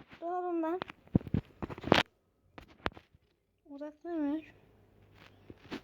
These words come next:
Şurada tripodum var arkadaşlar. İlk başta tripodumu koyacağım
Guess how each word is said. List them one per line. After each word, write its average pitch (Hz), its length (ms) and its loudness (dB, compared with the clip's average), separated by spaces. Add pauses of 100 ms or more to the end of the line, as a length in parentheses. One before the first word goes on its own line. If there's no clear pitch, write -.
(920)
Şurada 453 360 10
tripodum 440 480 10
var 320 160 12
arkadaşlar. 269 640 10
İlk 381 240 12
başta 294 400 10 (720)
tripodumu 370 480 12
koyacağım 285 380 12